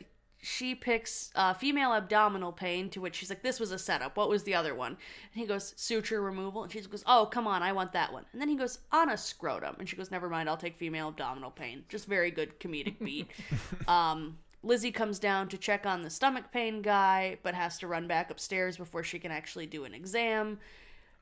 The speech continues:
And we go over to Susan's female abdominal pain patient. She stresses that she needs to be home in two hours, no matter what.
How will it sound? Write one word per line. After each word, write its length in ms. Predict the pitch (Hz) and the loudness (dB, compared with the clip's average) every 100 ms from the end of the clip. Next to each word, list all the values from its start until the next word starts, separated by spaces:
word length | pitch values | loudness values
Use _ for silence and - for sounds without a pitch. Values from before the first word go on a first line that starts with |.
| _ | _
And 300 | - 196 180 | -2 0 0
we 80 | 175 | -2
go 200 | 175 190 | -2 -2
over 220 | 185 185 180 | 0 -2 -4
to 320 | - 196 175 | -6 -4 -4
Susan's 560 | 165 233 233 208 202 190 | -4 -4 -4 -2 -4 -4
female 400 | 233 226 208 151 | -4 0 0 0
abdominal 680 | 160 165 214 262 269 233 220 | -4 4 8 8 6 0 -2
pain 380 | 214 208 202 | -4 -2 -4
patient. 500 | 190 196 196 - 220 - | -6 -6 -4 -4 -8 -8
She 300 | - - 180 | -10 -8 -8
stresses 640 | 165 - 220 220 220 185 165 | -6 0 4 4 4 -2 -4
that 120 | 143 | -6
she 180 | - 196 | -6 -6
needs 360 | 180 180 170 | -6 -6 -8
to 100 | - | -10
be 140 | 170 170 | -8 -6
home 260 | 165 165 | -6 -6
in 140 | 156 147 | -8 -10
two 260 | - 190 | -6 -2
hours, 500 | 175 151 143 147 165 | 0 0 0 -2 -6
no 120 | 175 147 | -6 -8
matter 420 | 147 139 143 185 | -6 -4 -4 -6
what. 400 | 190 139 160 | -6 -4 -4